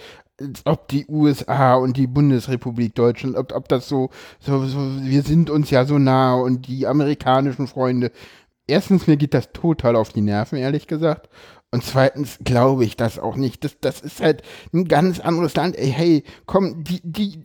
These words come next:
die bezeichnen die Krankenversicherung, die die da haben, wo, wo jeder Deutsche sich im Grabe umdrehen würde, wenn er, ja, also wenn wir morgen irgendwie in einem Amerika von heute aufwachen würden, dann würden wir,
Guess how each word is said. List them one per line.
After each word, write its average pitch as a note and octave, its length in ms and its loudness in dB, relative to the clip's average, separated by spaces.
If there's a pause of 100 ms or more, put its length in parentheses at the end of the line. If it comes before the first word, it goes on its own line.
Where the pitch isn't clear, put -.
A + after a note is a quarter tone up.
(140)
die F3 220 -6
bezeichnen G3+ 640 0
die F#3 100 -4
Krankenversicherung, F#3+ 1000 -2
die F#3 120 -6
die G#3 140 -6
da F#3 200 2
haben, F#3 380 0 (280)
wo, E3+ 340 0
wo F3 140 2
jeder F#3 320 2
Deutsche F3 480 -2
sich E3+ 180 -8
im E3 140 -4
Grabe D3+ 340 0
umdrehen D#3 460 2
würde, D3+ 260 2
wenn D3 140 0
er, D#3 240 -2 (260)
ja, D#3 180 2
also F3 220 0
wenn E3+ 220 0
wir G#3+ 160 -4
morgen G#3+ 500 2
irgendwie G3+ 720 0
in F#3 220 -2
einem F3 240 -4
Amerika F3 640 0
von D#3 260 -4
heute G#3 420 0
aufwachen G3+ 460 -4
würden, G#3+ 220 0
dann F3 160 2
würden G3 200 0
wir, G3 220 4